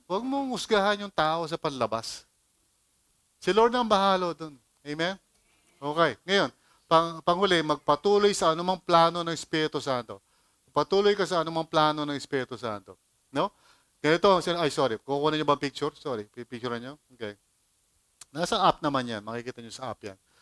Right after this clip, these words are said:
Magpatuloy sa anumang plano ng Espiritu Santo. Sabi sa Gawa, panghuling bahagi na, thirty-nine to forty. Okay? Pagkaahon nila sa tubig, ito medyo kakaiba ito ah. Pagkaahon nila sa tubig, si Felipe ay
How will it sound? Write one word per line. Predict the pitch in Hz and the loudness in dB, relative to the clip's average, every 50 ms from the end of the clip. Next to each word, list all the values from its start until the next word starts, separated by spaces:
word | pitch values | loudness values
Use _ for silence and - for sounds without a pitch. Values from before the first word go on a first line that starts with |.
| _ _ _ _ _ _ | _ _ _ _ _ _
Magpatuloy | 156 147 - 180 180 - 226 226 220 | -8 0 0 2 4 6 6 6 6
sa | 214 - 208 | 4 4 2
anumang | 185 185 180 180 170 | 2 2 0 -2 -2
plano | - 185 175 175 175 175 170 | 2 4 4 4 4 0 -2
ng | 170 | -4
Espiritu | 165 - - 170 156 - 160 | -4 -2 -2 -2 -2 0 -2
Santo. | 127 151 143 139 131 - | 0 2 2 2 0 -4
Sabi | 120 - 208 226 226 226 | 0 2 2 2 2 0
sa | - - 196 180 165 151 143 131 | 0 2 2 4 4 2 2 0
Gawa, | 131 139 147 160 151 131 120 117 - _ | 0 0 2 4 4 2 2 -2 -2 _
panghuling | 151 143 139 143 143 143 139 135 | 0 0 0 -2 -4 -4 -4 -6
bahagi | 131 135 127 120 120 127 123 123 123 120 | -10 _ 0 2 4 4 2 0 -6 -10
na, | 107 107 98 | -10 -10 -6
thirty-nine | - 143 143 143 - 143 139 139 135 | -2 -2 -2 0 0 -2 -2 -2 -4
to | 131 127 | -6 -10
forty. | - - 135 123 117 - - 101 - _ _ _ _ _ | -6 -4 -4 -4 -4 -6 -10 -18 -18 _ _ _ _ _
Okay? | _ 131 123 131 139 156 170 - _ _ _ _ _ _ _ _ _ _ _ _ _ | _ -10 -4 0 0 0 0 -4 _ _ _ _ _ _ _ _ _ _ _ _ _
Pagkaahon | 208 202 202 240 240 240 254 269 277 302 311 302 277 | 2 2 4 2 4 4 6 8 8 8 6 4 2
nila | 269 262 240 | 2 0 2
sa | - 214 - | 2 0 2
tubig, | - 220 208 156 135 135 127 - _ _ | 2 0 2 4 2 0 0 -2 _ _
ito | 151 151 - 208 | -8 -4 -4 0
medyo | 175 160 160 151 165 | 0 0 0 -2 -4
kakaiba | 165 - 143 147 151 143 131 135 | -6 -4 0 0 0 2 2 0
ito | 127 127 - | 0 0 -2
ah. | 123 107 95 98 110 | -4 -4 -4 -6 -8
Pagkaahon | _ - 180 - 233 240 247 262 262 269 | _ -6 -2 0 2 4 4 4 4 4
nila | 269 262 254 | 2 2 2
sa | 240 - 214 | 2 2 0
tubig, | 196 - 202 185 143 139 127 - | 0 0 -2 0 0 0 -2 -2
si | - 185 170 | -4 -4 -4
Felipe | - 196 190 202 240 262 240 - | -2 -4 -4 -2 -2 -2 -2 0
ay | 214 214 208 196 180 | 0 0 2 2 -2